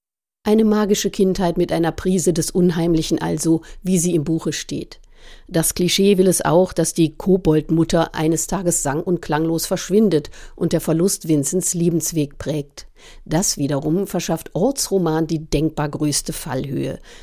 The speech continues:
Kein geringerer als Lawrence Stern ist es, dem der verlassene Sohn verfällt. Nach der Lektüre des Überromans Leben und Ansichten von Tristram Shandy, Gentleman,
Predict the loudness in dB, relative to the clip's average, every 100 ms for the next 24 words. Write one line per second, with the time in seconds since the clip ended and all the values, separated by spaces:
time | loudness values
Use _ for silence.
0 | -18 -6 -2 0 2 4 4 4 0 0
1 | -4 -2 0 2 2 2 2 -2 0 2
2 | 2 -2 -4 -6 -6 -4 -4 -2 -2 -2
3 | -2 -2 -2 -4 -4 -4 -8 -10 -8 -8
4 | -8 -14 -20 -20 -20 -18 -2 -2 2 4
5 | 4 2 0 4 4 2 0 4 4 4
6 | 4 4 2 2 0 -2 2 4 6 4
7 | 4 2 0 0 -4 -2 -2 -2 -4 2
8 | 2 2 -2 -2 0 2 2 -2 -4 0
9 | 0 0 -2 -2 -4